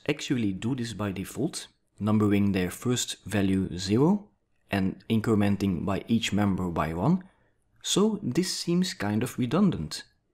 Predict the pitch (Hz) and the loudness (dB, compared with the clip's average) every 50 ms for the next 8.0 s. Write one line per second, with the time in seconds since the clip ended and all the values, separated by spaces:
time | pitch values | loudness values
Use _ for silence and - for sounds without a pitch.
0 | _ _ _ - 113 113 - - 247 - - 165 156 156 160 170 151 120 110 101 | _ _ _ 0 0 0 2 0 -2 0 2 2 2 2 2 2 0 0 0 0
1 | 107 131 127 92 101 139 180 - - - - - - 127 127 113 107 98 98 92 | 0 0 0 0 -2 -4 -4 -6 -8 -10 -14 -6 -2 0 2 2 2 2 0 -2
2 | - 98 98 120 - 135 127 - - - 98 98 98 110 117 117 120 - - - | 0 0 -2 -2 -2 -4 -6 -6 -2 0 0 0 2 0 0 0 0 -2 0 0
3 | 185 208 156 107 90 - - _ _ _ _ _ _ _ _ _ _ _ _ _ | 2 2 2 0 -2 -4 -10 _ _ _ _ _ _ _ _ _ _ _ _ _
4 | _ _ _ _ _ _ _ _ - 151 190 220 170 139 98 98 - - _ _ | _ _ _ _ _ _ _ _ 0 2 2 4 2 2 0 -2 -6 -14 _ _
5 | _ _ - 131 - - - 254 - - - - 156 - - - 135 165 208 190 | _ _ -4 -4 -2 0 -2 0 0 0 0 0 0 0 2 0 2 2 2 0
6 | 196 - - - 107 98 90 95 - - 208 - - - _ - 139 185 - - | 0 -4 -2 0 0 0 0 -2 -2 -2 -2 -2 -4 -12 _ -2 -2 -2 -2 -2
7 | - 170 - - - - - _ _ _ _ - 127 127 165 208 214 190 165 - | -2 0 0 -2 -4 -6 -12 _ _ _ _ 2 2 4 4 4 4 4 2 2